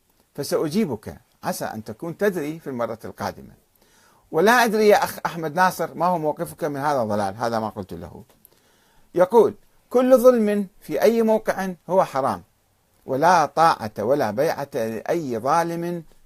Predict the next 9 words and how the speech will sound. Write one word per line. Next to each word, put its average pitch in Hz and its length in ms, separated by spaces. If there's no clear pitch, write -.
وأنا 185 460
عندما 160 360
كنت 190 300
مجبرا 147 600
على 131 160
الاستفتاء 120 720
في - 180
أيام 135 280
صدام 120 540